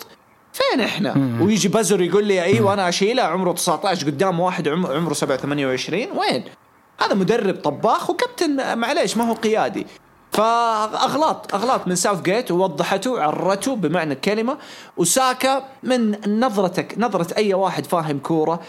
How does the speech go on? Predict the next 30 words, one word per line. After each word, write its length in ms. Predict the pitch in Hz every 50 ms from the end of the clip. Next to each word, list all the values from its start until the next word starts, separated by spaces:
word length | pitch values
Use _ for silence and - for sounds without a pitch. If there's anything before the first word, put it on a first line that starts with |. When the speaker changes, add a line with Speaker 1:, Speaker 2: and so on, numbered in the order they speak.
| - - - -
Speaker 1:
وقفة 460 | 147 180 226 214 220 - - 180 156 -
ساكا، 560 | - - - 202 196 196 190 190 202 202 196
وقفة 360 | - 151 175 185 180 - 160 -
واحد 280 | 175 185 170 - 165 139
في 120 | - 147
مدرسة 420 | 147 160 165 151 147 135 - -
ثانوي، 480 | 127 - 170 170 170 170 170 180 180 180
ت-، 160 | 165 - - 127 117 117 104 -
تحديات، 600 | - - 135 135 123 143 147 156 147 139 - - 135 120 110 110 - - - - - - - -
تحديات 480 | - - 143 143 151 165 160 156 156
ثانوي، 500 | - - 147 139 139 143 147 143 - 147
في 80 | 135 -
الثانويات 680 | 135 - - 147 135 135 139 143 147 156 135 117 - 143
هنا 120 | 131 123
في 80 | 113 -
المدارس، 720 | 127 127 127 123 160 170 175 190 208 202 - - - - - - - - - - -
وقفة 420 | - 185 196 202 - - 175 160
جا-، 300 | 156 - 185 180 156 147
واقف 320 | 139 151 165 175 180 180 180
لك 80 | 165
جنب 280 | 160 147 202 196 185 165
الكورة 380 | 165 160 - 190 202 220 233 214
وشاتها 600 | 185 160 196 208 202 190 - 156 156 156 - 202
أبسط 340 | 196 - - 175 160 -
ما 80 | 175 180
عنده 280 | 170 185 220 226 202 180
قدام 440 | 156 147 131 - 196 196 180 165
واحد 580 | 160 180 208 226 208 - - 240 254 233 196 160
معبي 400 | 175 139 156 208 175 139 131 139
المرمى. 540 | 147 151 160 175 165 127 120 143 143 127